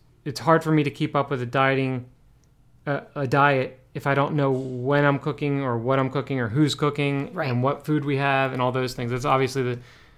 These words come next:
Speaker 1: part of the accountability for us is coming
Speaker 2: Yeah.
Speaker 1: up with a plan for that.
Speaker 2: Because I find it hard to stick to healthy eating if I'm only eating one meal a day.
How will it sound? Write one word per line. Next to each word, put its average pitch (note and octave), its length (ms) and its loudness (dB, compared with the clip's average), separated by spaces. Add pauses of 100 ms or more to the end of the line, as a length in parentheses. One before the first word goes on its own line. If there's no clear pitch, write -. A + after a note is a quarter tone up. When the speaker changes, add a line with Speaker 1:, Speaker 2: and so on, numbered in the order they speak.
(140)
Speaker 1:
part C#3 200 4
of B2+ 220 0
the B2 440 0 (640)
accountability C3 520 2
for C3 180 -2
us C3 400 0
is - 140 -12
coming C3+ 260 0
Speaker 2:
Yeah. C3 60 2
Speaker 1:
up B2 80 -4
with B2+ 120 -4
a A#2+ 40 -6
plan B2 420 -2
for B2 120 -10
that. B2+ 160 2
Speaker 2:
Because F#3+ 240 -2 (120)
I G#3 140 2
find F#3+ 300 0
it - 80 -6
hard D#3 380 0
to D#3+ 100 -10
stick - 340 -8
to E3 80 -6
healthy D#3+ 280 -4 (120)
eating D3+ 380 -2 (480)
if F3 160 -6
I'm D#3 180 0
only F3 240 0
eating D3+ 280 -2
one D3 180 -2
meal C#3+ 220 -4
a C#3 60 -8
day. C#3 300 -8